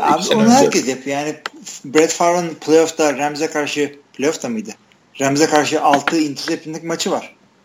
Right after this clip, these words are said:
Speaker 1: E, bu adam Hall of Fame'e girdi. Olur öyle şeyler.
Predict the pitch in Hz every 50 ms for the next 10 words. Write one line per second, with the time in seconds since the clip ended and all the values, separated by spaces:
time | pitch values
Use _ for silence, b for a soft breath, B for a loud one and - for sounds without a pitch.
0 | _ _ _ _ _ - 113 117 127 127 139 156 151 156 165 180 170 175 - 185
1 | 190 196 196 170 143 123 101 107 113 - _ _ _ _ _ _ _ _ _ _
2 | _ _ _ - - - _ _ _ _ _ _ - - - _ _ _ _ _
3 | _ - 151 175 185 175 147 127 117 - - 113 110 107 - - -